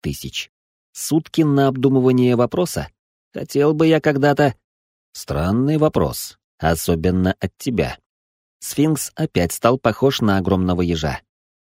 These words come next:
«Слушай, умник, если ты не в курсе, у меня тут нет доступа в сеть, и я не могу загуглить, что такое современный машинный разум. Мои знания устарели на три века. Эти нет».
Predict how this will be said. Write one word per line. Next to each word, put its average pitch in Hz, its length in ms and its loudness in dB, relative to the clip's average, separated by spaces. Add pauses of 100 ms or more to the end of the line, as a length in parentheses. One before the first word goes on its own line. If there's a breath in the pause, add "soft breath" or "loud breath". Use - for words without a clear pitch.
(300)
«Слушай, 147 420 4
умник, 143 500 2 (140)
если 143 320 2
ты 143 100 2
не 147 120 2
в 127 40 -4
курсе, 180 480 2 (160)
у 117 100 4
меня 170 260 4
тут 160 160 2
нет 170 240 2
доступа 131 420 2
в 104 60 -6
сеть, - 320 -2 (140)
и 104 100 6
я 135 220 6
не 160 120 4
могу 165 340 4
загуглить, 151 600 4 (160)
что - 200 2
такое 156 380 6
современный 151 600 4
машинный 151 540 2
разум. 82 440 0 (380)
Мои 127 220 2
знания 147 440 2
устарели 135 520 4
на 113 140 2
три 139 160 0
века. 156 380 0 (540)
Эти 82 560 -2 (140)
нет». 87 460 -2